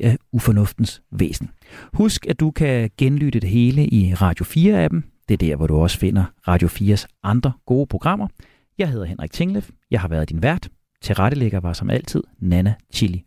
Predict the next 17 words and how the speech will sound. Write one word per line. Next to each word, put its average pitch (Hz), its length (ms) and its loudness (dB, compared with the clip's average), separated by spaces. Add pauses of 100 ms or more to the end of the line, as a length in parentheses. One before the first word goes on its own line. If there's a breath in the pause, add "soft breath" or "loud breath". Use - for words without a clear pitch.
Guldborg. 208 380 0 (920 loud breath)
Du 220 80 2
skal 175 140 -4
have 131 80 0
tusind - 340 -4
tak 123 240 -2
for 120 160 2
din 76 360 -4
tid 214 220 0 (100)
og 113 100 -2
din 90 100 -4
opmærksomhed. 202 600 0 (640)
Blev 123 200 2
vi 107 260 0
sammen 226 340 -2
klogere? 226 400 -2 (520)
Absolut. 131 560 -2